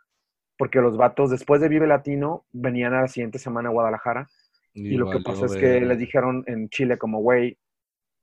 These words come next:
Speaker 1: el miércoles cierro fronteras y no vuelves a regresar hasta que avance el pedo", ¿no? Los vatos tomaron vuelos así de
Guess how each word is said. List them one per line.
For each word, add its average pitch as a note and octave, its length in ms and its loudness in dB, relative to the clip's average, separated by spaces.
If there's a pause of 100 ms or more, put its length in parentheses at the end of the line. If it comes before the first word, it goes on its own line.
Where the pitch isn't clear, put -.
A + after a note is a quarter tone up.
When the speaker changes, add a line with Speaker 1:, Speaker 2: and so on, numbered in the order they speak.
(160)
Speaker 1:
el B2+ 200 -2
miércoles A3+ 400 0
cierro F#3+ 240 2
fronteras D#3+ 680 0
y A2 300 -4
no A2+ 160 -4
vuelves C#3+ 340 -2
a D#3+ 40 0
regresar A#2 460 -2
hasta A#2 560 0 (480)
que - 80 -4
avance A2 360 2
el C#3 100 -6
pedo", D#3 260 -2
¿no? B2+ 240 -6 (320)
Los G2+ 100 -10
vatos C3 520 2 (340)
tomaron C#3+ 460 4
vuelos D#3+ 240 6
así C3+ 160 -2
de C3 320 2